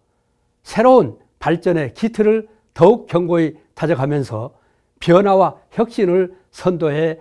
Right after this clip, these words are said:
가겠습니다. 지난 시간 하나하나 쌓아올린 안정된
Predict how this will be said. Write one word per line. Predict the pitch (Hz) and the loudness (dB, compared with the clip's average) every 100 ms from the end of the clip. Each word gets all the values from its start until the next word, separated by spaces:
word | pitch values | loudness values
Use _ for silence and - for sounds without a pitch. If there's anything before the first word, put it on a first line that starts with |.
| _ | _
가겠습니다. | - 139 131 - 107 95 85 _ _ _ _ _ _ _ _ _ _ _ - | -12 -6 -6 -6 -12 -12 -18 _ _ _ _ _ _ _ _ _ _ _ -8
지난 | 151 180 | 0 2
시간 | 160 180 147 123 | 2 2 0 -2
하나하나 | - 202 170 170 | -4 0 0 0
쌓아올린 | 156 190 160 160 170 170 _ _ | 0 0 0 0 -2 -6 _ _
안정된 | 143 170 196 240 220 170 107 | -4 -2 0 2 2 2 -2